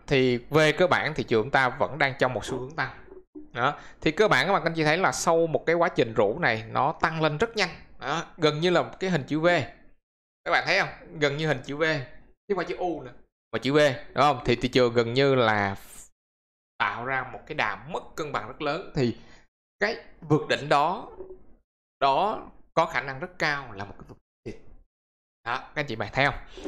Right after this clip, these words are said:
Thì cái, cái cơ hội chúng ta phải là có tiền, đúng không? Chứ còn các bạn mà full margin ở đây thấy vượt đỉnh thì mình thấy là rất nhiều nhà đầu tư full margin, sử dụng margin và mua rất mạnh. Đó, thì làm cho cái tâm lý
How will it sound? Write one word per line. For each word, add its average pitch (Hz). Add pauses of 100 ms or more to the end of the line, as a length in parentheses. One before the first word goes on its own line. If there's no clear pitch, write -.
(120)
Thì 156
cái, 240 (320)
cái 247
cơ 208
hội 120
chúng 180
ta 160
phải 117
là 131
có 156
tiền, 107 (280)
đúng 117
không? -
Chứ 175
còn 131
các 123
bạn 113
mà 110
full 185
margin 151
ở 151
đây 147
thấy 160
vượt 135
đỉnh 110
thì 151
mình 110
thấy 127
là 147 (340)
rất 262
nhiều 131
nhà 113
đầu 110
tư 147 (240)
full 170
margin, 135 (320)
sử 110
dụng 127
margin 117
và 104
mua 135
rất 208
mạnh. 113 (560)
Đó, 139
thì 143
làm 127
cho 135 (440)
cái 196
tâm 147
lý 151